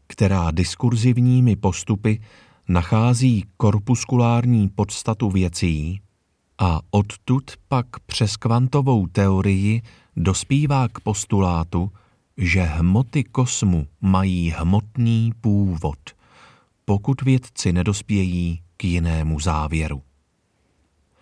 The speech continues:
Mudrci nemají možnost dospívat k závěrům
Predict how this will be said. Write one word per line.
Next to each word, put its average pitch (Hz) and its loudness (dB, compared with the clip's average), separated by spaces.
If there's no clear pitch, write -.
Mudrci 95 0
nemají 120 4
možnost 98 2
dospívat 98 -2
k 80 -4
závěrům 110 2